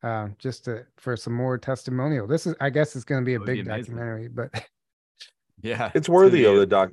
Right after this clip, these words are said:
Speaker 3: it's worthy of that, you know, like, we're, we're looking at things that are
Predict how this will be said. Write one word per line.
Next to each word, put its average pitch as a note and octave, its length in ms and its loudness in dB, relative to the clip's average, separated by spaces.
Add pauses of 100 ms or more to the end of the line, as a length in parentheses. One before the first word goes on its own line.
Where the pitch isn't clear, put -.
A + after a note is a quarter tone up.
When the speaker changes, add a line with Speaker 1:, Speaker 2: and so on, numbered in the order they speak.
Speaker 3:
it's C3 220 -4
worthy A2+ 600 -2
of F2+ 300 -6
that, D#2+ 340 -4
you F#2 120 -6
know, F#2 180 -2
like, F2+ 240 -4
we're, A2 240 2
we're B2+ 300 2
looking F3 340 0
at G#2+ 160 0
things G2 520 -4
that F#2 140 0
are F2+ 160 0